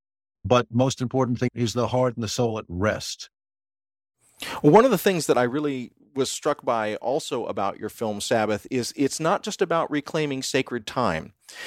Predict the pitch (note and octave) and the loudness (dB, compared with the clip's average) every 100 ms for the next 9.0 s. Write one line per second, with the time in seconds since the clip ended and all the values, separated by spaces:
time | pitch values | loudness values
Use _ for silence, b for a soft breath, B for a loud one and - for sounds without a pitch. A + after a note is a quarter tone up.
0 | B B C3+ C#3 - D#3+ F3+ G#3+ E3 D#3 | B B 4 4 4 0 0 -2 -2 -2
1 | D#3 - D3 - - D3+ D3 C#3 C#3 A#2 | -4 -6 -10 -6 -4 -2 -2 -4 -4 -4
2 | C3 - D3+ C3+ - C#3+ C#3+ C3 G#2+ - | -6 -2 -2 -2 0 0 0 -4 -6 -6
3 | - C3 E2+ - - - C3+ B2+ B2 A2+ | 0 0 0 -4 -8 -4 0 2 0 -2
4 | A#2+ C3 D3 D#3+ G#2+ B2+ B2+ A#2 - A#2 | -2 2 2 0 -4 -6 -6 -8 -6 -4
5 | B2+ C#3+ C#3 B2+ A2 A#2 A2+ B2+ C#3 B2 | -2 -2 -2 -4 -2 0 2 0 0 -2
6 | G#2+ G2 G2 A2 - - - A2+ A#2 A#2+ | -4 -8 -4 -2 -2 -8 -16 -6 0 2
7 | A#2+ F#2 - _ - C#3 - - C3+ B2+ | 2 -2 -8 _ -2 -2 -2 -4 -6 -6
8 | - B2+ A2+ G#2+ - A2+ A2 A2 G#2+ | -6 -4 -2 -2 0 0 0 -2 0